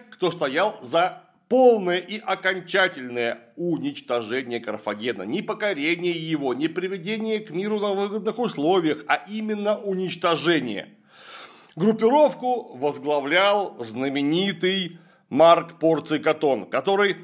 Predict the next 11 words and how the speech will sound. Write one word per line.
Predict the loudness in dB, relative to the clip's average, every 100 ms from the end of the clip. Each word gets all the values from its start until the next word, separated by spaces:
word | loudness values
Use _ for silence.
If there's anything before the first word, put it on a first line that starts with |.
| -16 -4
выступая | -4 0 -2 2 2 2
в | -2
Сенате | -4 0 0 0
по | -6 0 2
любому | 2 2 2 2 2
поводу, | 4 4 4 2
например, | -4 -4 -2 2 2 0 -8 -10
э, | -2 0 0 -2
нужно | -2 0 2 2
замостить | 2 2 2 0 -8 -4
улицу, | -4 -4 -6 -12